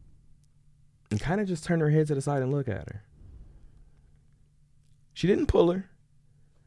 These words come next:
She didn't say anything to her. She just looked at her.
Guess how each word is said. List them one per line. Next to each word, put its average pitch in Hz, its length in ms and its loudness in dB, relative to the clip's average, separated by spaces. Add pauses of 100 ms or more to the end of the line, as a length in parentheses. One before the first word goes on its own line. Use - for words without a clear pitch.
(120)
She - 100 -6
didn't - 140 -4
say - 140 6
anything 131 360 -2
to 139 180 -2
her. 160 160 -4 (1080)
She - 120 -14
just 302 160 -6
looked 403 220 2
at - 180 -8
her. - 100 -18